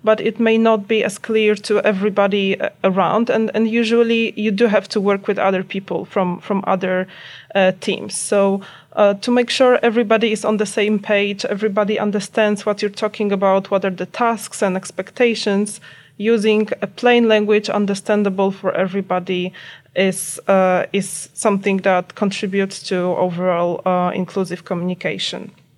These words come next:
Uh, and the last thing I would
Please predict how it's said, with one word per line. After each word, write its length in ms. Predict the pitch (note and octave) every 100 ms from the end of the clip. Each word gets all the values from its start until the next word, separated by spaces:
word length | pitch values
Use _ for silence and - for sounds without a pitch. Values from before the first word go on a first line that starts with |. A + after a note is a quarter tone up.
| _ _ _ _ _ - - - - _
Uh, 260 | G#3+ G#3 G#3 - _ _ _ -
and 180 | G#3 G#3+
the 160 | F#3+ A3
last 340 | B3+ E4 -
thing 200 | - A#3 A3+
I 140 | G#3 G#3
would 320 | G3+ G3 G3